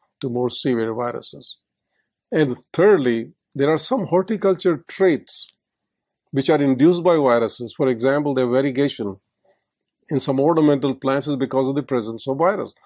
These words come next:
So if you remove virus, that horticulture trait is gone. Similarly, in citrus in Australia, they have induced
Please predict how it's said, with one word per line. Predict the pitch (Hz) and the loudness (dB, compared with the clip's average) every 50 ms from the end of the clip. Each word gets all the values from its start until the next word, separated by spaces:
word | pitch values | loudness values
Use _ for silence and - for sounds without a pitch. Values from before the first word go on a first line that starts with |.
| _ | _
So | _ - 143 | _ -2 -2
if | 131 - | 0 0
you | 135 131 | 0 0
remove | 135 151 175 190 180 | 2 4 4 4 4
virus, | 151 143 139 135 131 139 135 - - _ _ _ _ - | 4 2 2 2 2 -2 -4 -6 -14 _ _ _ _ -6
that | - 147 151 - | -2 -2 -2 -2
horticulture | 117 139 151 156 156 135 123 147 139 135 127 - 143 120 | -2 -2 -2 -2 -2 -2 0 0 0 0 0 -4 -8 -8
trait | - - - 143 131 123 110 | -8 -4 -2 -2 -2 -2 -4
is | 120 117 | -6 -8
gone. | 117 127 160 175 151 110 95 - _ _ _ _ _ _ _ _ _ _ _ _ _ _ _ _ _ _ | -6 -2 -2 -2 -2 -4 -8 -12 _ _ _ _ _ _ _ _ _ _ _ _ _ _ _ _ _ _
Similarly, | - - - 147 147 151 147 143 143 139 143 135 156 185 202 | -6 0 2 4 4 4 4 4 4 4 4 4 4 4 4
in | 196 180 | 4 4
citrus | 160 - - 175 165 170 - - - 170 151 - - - | 2 0 -2 -2 -2 -2 -4 -2 -2 0 0 -2 -2 -2
in | 143 131 | 0 0
Australia, | 131 131 - - - 143 139 139 156 185 190 | 0 0 -2 -2 -4 -2 -2 0 0 -2 -2
they | 160 156 147 | -2 -2 -2
have | 135 131 | 0 0
induced | 127 127 117 - 165 202 220 202 143 104 - | -2 -2 -2 0 0 0 0 0 -2 -6 -8